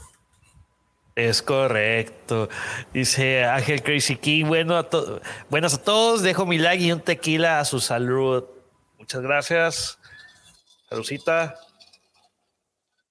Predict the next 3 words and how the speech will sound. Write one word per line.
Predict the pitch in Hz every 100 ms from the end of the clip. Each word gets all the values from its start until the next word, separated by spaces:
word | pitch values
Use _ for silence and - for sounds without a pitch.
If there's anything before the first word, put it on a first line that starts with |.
| _ _ _ _ _ _ - - - - 120 131 - - - - - _ - -
Ay, | 127 139 127
ay, | 110 101
ay. | 98